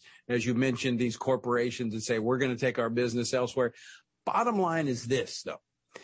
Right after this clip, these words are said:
is that these corporations want a favorable environment for their business when it comes to taxes, when it comes to regulation. And guess what?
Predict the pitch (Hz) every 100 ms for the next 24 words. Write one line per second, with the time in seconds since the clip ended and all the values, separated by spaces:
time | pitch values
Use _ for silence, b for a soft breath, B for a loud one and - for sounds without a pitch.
0 | B B 156 143 139 139 - 202 233 240
1 | - - 180 175 151 139 135 135 110 117
2 | 139 135 135 - - 123 113 - - 180
3 | 196 196 185 180 147 147 123 98 120 127
4 | 123 127 120 - - 123 113 107 98 120
5 | 113 104 98 113 107 - 127 123 - -
6 | - - 123 151 - 160 156 143 117 104
7 | 98 123 117 104 104 98 107 95 104 151
8 | 160 - 147 139 B B B 143 147 190
9 | 196 196 196 226 -